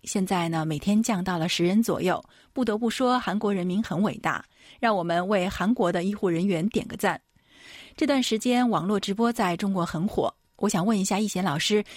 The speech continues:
韩国的网络直播的现状？谢谢了。”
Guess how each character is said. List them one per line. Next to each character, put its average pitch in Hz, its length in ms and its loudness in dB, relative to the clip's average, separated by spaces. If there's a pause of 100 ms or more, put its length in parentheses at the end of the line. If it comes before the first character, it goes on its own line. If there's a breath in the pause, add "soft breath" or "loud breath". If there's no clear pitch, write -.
(160 loud breath)
韩 247 240 2
国 214 220 2
的 233 140 2
网 160 180 0
络 202 160 2
直 180 180 -2
播 240 140 0
的 233 140 -2
现 247 280 0
状？ 175 240 0 (280)
谢 - 180 0
谢 170 180 -2
了。” 107 140 -2